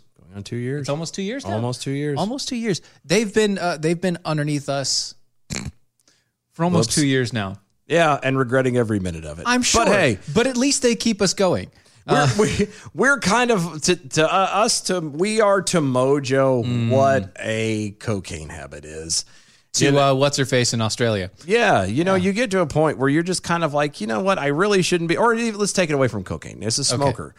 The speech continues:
Speaker 2: Smoker.
Speaker 1: Just a regular smoker.
Speaker 2: Just a
Speaker 1: You,
Speaker 2: smoker.
Speaker 1: you get to a point where you're standing outside and you're smoking, you're like, "God, I don't know why I'm doing this. This is not healthy for me. There's all this laundry list of stuff, but I'm in it now, so I might as well keep going."
Speaker 2: <laughs>
Speaker 1: That's kind
Speaker 2: That's
Speaker 1: of
Speaker 2: kind of how
Speaker 1: w-,
Speaker 2: this
Speaker 1: where
Speaker 2: works.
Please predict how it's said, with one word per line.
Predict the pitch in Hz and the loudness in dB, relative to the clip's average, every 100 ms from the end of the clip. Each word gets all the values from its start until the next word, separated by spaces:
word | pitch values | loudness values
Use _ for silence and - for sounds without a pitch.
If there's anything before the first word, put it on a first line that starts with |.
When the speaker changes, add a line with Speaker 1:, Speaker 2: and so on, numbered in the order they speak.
| _ | _
Speaker 2:
Smoker. | - 151 | 0 2
Speaker 1:
Just | 123 | 2
a | 202 | 2
regular | 208 196 175 | 2 4 2
smoker. | - 92 76 - - | 0 -6 -8 -10 -2
Speaker 2:
Just | 175 - | -2 2
a | |
Speaker 1:
You, | 202 254 | 2 2
Speaker 2:
smoker. | 214 | 0
Speaker 1:
you | 226 | -2
get | 202 262 | -2 0
to | 208 | 2
a | 202 | 2
point | 147 156 123 | 2 0 0
where | |
you're | 117 | -2
standing | - 156 151 | 0 0 2
outside | 139 139 | 2 2
and | 135 | 0
you're | 110 | -2
smoking, | - 127 117 | -4 -2 -2
you're | 117 | -6
like, | 98 95 | -8 -2
"God, | 156 156 | 0 2
I | 113 107 | 0 -2
don't | 113 - | -2 -2
know | 98 | -6
why | 85 | -8
I'm | 78 | -10
doing | 78 131 131 | -4 0 2
this. | 123 117 - - - | 2 0 -2 -12 -16
This | - 170 143 | 0 0 2
is | 120 | 0
not | 120 98 | 0 0
healthy | 139 135 123 123 | 2 2 2 -2
for | 120 | 0
me. | 113 110 | 0 2
There's | 123 208 | 2 2
all | 247 | 4
this | 202 127 | 4 2
laundry | 127 147 139 147 | 2 2 2 2
list | 143 135 | 2 2
of | |
stuff, | 117 139 131 - - - | 2 2 2 0 -2 2
but | 165 202 | 4 4
I'm | 196 | 4
in | 196 | 4
it | 185 | 4
now, | 185 185 | 4 4
so | 175 165 | 4 4
I | |
might | 151 151 | 4 4
as | 147 127 | 4 4
well | 139 | 2
keep | 135 135 98 | 4 0 4
going." | 175 151 101 87 - - - - 233 | 4 4 2 -2 -10 -12 -12 -4 -2
Speaker 2:
<laughs> | - - - - - - | 0 -2 -2 -6 -6 0
Speaker 1:
That's | 127 127 - | 2 2 -2
kind | - 143 135 | 0 2 2
Speaker 2:
That's | |
Speaker 1:
of | 127 | 4
Speaker 2:
kind | 156 135 | 2 2
of | |
how | 120 123 | 2 2
Speaker 1:
w-, | 113 | 4
Speaker 2:
this | |
Speaker 1:
where | 127 123 | 4 4
Speaker 2:
works. | 120 | 4